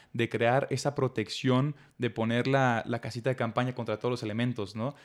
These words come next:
De crear un fuego que los va a calentar y de prepararles de comer, ¿no?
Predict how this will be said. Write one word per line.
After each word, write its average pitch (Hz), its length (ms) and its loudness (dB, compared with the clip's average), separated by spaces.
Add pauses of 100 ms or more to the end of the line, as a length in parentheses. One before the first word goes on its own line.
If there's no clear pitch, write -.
(180)
De 120 200 0
crear 123 200 4
un 151 120 0
fuego 147 340 2
que 131 80 -4
los 120 160 -2
va 127 60 2
a 127 60 -8
calentar 123 560 -2
y 120 220 -2 (140)
de 123 160 -2
prepararles 131 460 -2
de 143 120 -2
comer, 139 360 -2
¿no? 131 320 -6